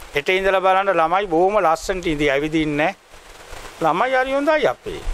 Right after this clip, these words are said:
රත්තරන් ළමයි, බෝසත් ළමයි, කීකරු ළමයි, බණට කැමති ළමයි,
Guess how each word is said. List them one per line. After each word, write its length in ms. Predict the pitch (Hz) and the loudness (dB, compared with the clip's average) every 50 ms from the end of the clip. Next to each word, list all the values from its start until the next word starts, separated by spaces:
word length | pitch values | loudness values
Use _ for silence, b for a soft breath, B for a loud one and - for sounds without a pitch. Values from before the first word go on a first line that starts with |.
| - - - - - - - | -6 -8 -14 -10 -8 -6 -2
රත්තරන් 560 | - 135 139 - - - 165 156 156 147 143 | -2 -2 -2 -2 0 0 2 2 2 2 2
ළමයි, 320 | 139 135 135 156 185 214 202 | 2 2 2 2 0 0 0
බෝසත් 500 | 160 143 147 151 147 - 151 143 - 135 | 0 2 2 2 2 0 -2 -2 0 0
ළමයි, 400 | 131 135 139 170 214 254 294 277 - - - - - - - | -2 0 2 2 0 0 -2 -6 -10 -16 -16 -14 -14 -14 -6
කීකරු 520 | - 165 170 175 170 - - 151 143 143 135 | -4 -2 -2 -2 0 2 0 2 2 2 2
ළමයි, 380 | 135 135 139 156 185 226 262 285 247 - - - - - - - - | 2 0 0 2 0 0 0 -2 -6 -12 -20 -20 -20 -20 -18 -10 -2
බණට 320 | 143 143 151 170 175 160 170 156 | 0 0 2 2 0 0 -2 0
කැමති 400 | - 143 143 160 170 165 175 160 | 0 -2 0 0 -2 -2 0 2
ළමයි, 440 | 151 139 131 135 151 180 233 277 | 2 2 2 2 0 0 0 -2